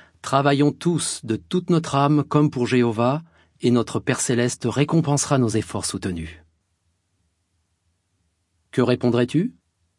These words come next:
Comment Abraham et Sarah ont-ils démontré leur foi en Jéhovah ? Comment Moïse s'est-il concentré sur l'accomplissement de la volonté de Dieu ?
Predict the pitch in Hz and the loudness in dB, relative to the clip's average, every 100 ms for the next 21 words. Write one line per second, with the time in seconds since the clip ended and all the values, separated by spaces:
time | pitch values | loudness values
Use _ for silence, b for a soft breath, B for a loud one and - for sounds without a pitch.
0 | _ _ _ _ _ _ - 147 190 165 | _ _ _ _ _ _ 0 2 2 0
1 | 123 117 120 120 - 123 113 170 139 - | 2 2 2 0 0 -2 0 0 -2 -4
2 | 110 120 117 107 - 110 98 - 101 95 | -2 2 2 0 0 -2 -2 -4 -4 -4
3 | 92 90 82 95 147 - _ _ _ _ | -6 -6 -4 -6 -6 -10 _ _ _ _
4 | _ _ _ _ _ _ _ _ _ _ | _ _ _ _ _ _ _ _ _ _
5 | _ _ _ _ _ _ 180 185 170 151 | _ _ _ _ _ _ 2 4 4 6
6 | 156 170 165 - 139 - 123 - 147 147 | 4 4 2 2 0 -2 -2 0 0 2
7 | 123 - 180 - 123 123 127 120 - 120 | 0 0 -2 2 0 2 0 -2 -2 0
8 | 120 107 104 110 107 95 107 98 95 127 | 0 0 0 0 0 -2 -2 -2 0 0